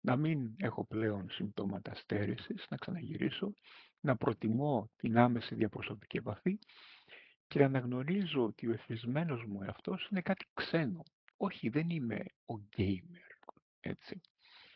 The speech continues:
Είμαι ένα άτομο το οποίο είχε μάθει για το χύψη λόγο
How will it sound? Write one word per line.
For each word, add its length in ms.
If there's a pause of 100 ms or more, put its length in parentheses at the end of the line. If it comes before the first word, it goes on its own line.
(260)
Είμαι 300
ένα 240
άτομο 400
το 120
οποίο 480
είχε 340
μάθει 640 (640)
για 120
το 80
χύψη 360
λόγο 560